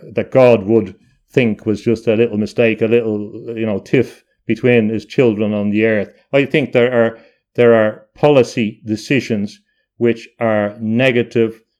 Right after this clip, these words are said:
which are wrong, which are destructive, which should be avoided. Uh, and so I, I, I'm anti-war in that context. It doesn't mean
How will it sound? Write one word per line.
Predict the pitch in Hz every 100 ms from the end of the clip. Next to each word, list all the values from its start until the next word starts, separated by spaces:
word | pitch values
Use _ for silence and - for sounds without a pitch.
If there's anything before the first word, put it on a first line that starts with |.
| _
which | 107 -
are | 104
wrong, | 101 120 127 120 123 131 -
which | 107 101
are | 98
destructive, | 101 - 143 135 135 123 117 - _ _
which | - -
should | 123 95
be | 104
avoided. | 92 127 127 117 117 - _ _ _
Uh, | 110 107 107 107 110 _ _ _ -
and | 117 110 - - _ - _ -
so | - 131
I, | 120
I, | 131 131 139 131 127
I'm | 120 _ _ -
anti-war | 151 156 135 117 120 113
in | 110
that | 107
context. | - 110 107 -
It |
doesn't | 113 156 139
mean | 131 127 117 -